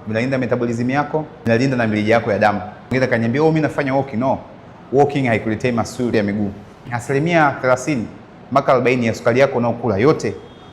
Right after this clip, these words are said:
huwa inaanza kuja huku chini. Ndio maana tunasema baada ya kula tembea ili uepushe insulin spike. Na kinga nzuri dhidi ya magonjwa kama kisukari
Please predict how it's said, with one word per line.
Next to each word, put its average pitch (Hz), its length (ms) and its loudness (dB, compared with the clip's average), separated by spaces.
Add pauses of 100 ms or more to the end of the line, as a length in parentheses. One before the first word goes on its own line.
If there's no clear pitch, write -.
huwa 131 120 6
inaanza 123 260 4
kuja 123 200 0
huku 107 160 0
chini. 104 220 -4 (500)
Ndio 110 120 -4
maana 131 180 4
tunasema 127 540 2
baada 120 280 4
ya 113 80 6
kula 143 260 2
tembea 117 440 4 (360)
ili 131 140 0
uepushe 131 460 2 (160)
insulin 135 320 -2
spike. 107 380 -4 (180)
Na 135 100 2
kinga 151 280 -2
nzuri 131 220 -4
dhidi 131 160 -4
ya 120 60 0
magonjwa 120 320 -2
kama 120 160 0
kisukari 113 520 0